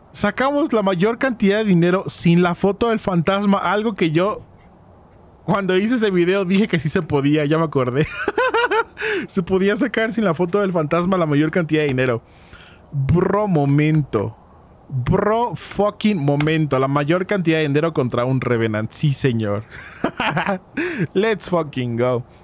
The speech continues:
Oh my god, se escupí todo. What? What? Incluso sacamos la mayor cantidad de dinero contra un Revenant en nuestro nivel seiscientos sesenta y seis. Ah,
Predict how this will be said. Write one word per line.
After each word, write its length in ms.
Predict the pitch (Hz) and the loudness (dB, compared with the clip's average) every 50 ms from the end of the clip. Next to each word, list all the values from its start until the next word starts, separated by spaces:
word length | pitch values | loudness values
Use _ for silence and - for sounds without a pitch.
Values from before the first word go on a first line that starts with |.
| - - - | -20 -12 -6
Oh 100 | 139 135 | -4 -2
my 160 | 139 120 110 | 0 0 0
god, 180 | 117 127 135 120 | 0 0 -2 -2
se 100 | - 107 | -4 -8
escupí 280 | - - 117 123 127 | -10 -10 -6 -6 -4
todo. 240 | 127 147 139 131 127 - - - - - - - - | -2 0 -2 -2 -2 -6 -12 -20 -20 -20 -20 -16 -8
What? 460 | 247 - 349 392 403 403 403 415 - - - - - - - - - - - - - - - - - - - - - - - - - - 277 | -2 0 0 2 2 2 0 0 -2 -4 -12 -20 -20 -20 -20 -20 -20 -20 -20 -20 -20 -20 -20 -20 -20 -20 -20 -20 -20 -20 -20 -20 -20 -12 -4
What? 480 | - - 539 622 640 640 640 679 679 679 - - - - - - - - - - - - - - - - - - - - - - - - - - - - - - - - - | -2 0 2 2 2 2 2 0 0 -2 -6 -14 -20 -20 -20 -20 -20 -20 -20 -20 -20 -20 -20 -20 -20 -20 -20 -20 -20 -20 -20 -20 -20 -20 -20 -20 -20 -20 -20 -20 -20 -8 -2
Incluso 580 | 214 226 254 240 - - 294 320 330 302 330 339 | 0 0 0 0 0 0 0 2 2 2 2 2
sacamos 600 | 302 302 208 - 269 269 277 277 285 269 254 214 | 2 0 0 0 0 0 0 2 0 -2 0 0
la 100 | 202 202 | 0 0
mayor 340 | 196 208 214 185 240 269 262 | 0 0 0 0 0 0 0
cantidad 400 | - 320 302 - - 247 240 247 | -2 -4 -2 0 0 0 0 0
de 40 | 247 | 0
dinero 460 | 233 214 196 202 190 180 143 131 - - | 2 2 2 2 2 2 0 -2 -4 -2
contra 420 | - 175 180 185 160 202 196 196 214 | 0 2 2 2 2 0 0 0 0
un 200 | 226 277 302 262 | 0 0 0 0
Revenant 720 | - 254 247 247 240 247 240 233 233 240 269 302 - - - - - - - - - - - - - - - - - | 0 0 0 0 0 0 0 0 0 0 0 -2 -4 -6 -14 -20 -20 -20 -20 -20 -20 -20 -20 -20 -20 -20 -20 -6 -2
en 180 | 196 202 220 | -2 0 2
nuestro 360 | 226 226 240 294 - - 214 208 | 2 0 0 0 -2 -2 0 2
nivel 460 | 208 208 214 185 220 226 240 247 - | 2 0 2 2 2 0 0 0 -2
seiscientos 640 | - 247 208 180 - - 208 202 196 185 196 226 214 | 0 2 2 2 2 0 0 0 0 0 -2 -2 -2
sesenta 440 | 185 139 - 156 143 135 143 139 | -2 -2 -2 -2 -2 -2 -2 -2
y 120 | 139 143 127 | -2 -4 -6
seis. 300 | - 151 147 147 143 - - - - - - - - - - - - - - - - - - - - - - - - - - | -8 -8 -8 -8 -8 -12 -16 -20 -20 -20 -20 -20 -20 -20 -20 -20 -20 -20 -20 -20 -20 -20 -20 -20 -20 -20 -20 -20 -20 -10 -4
Ah, 260 | 233 240 240 240 | -2 -2 0 0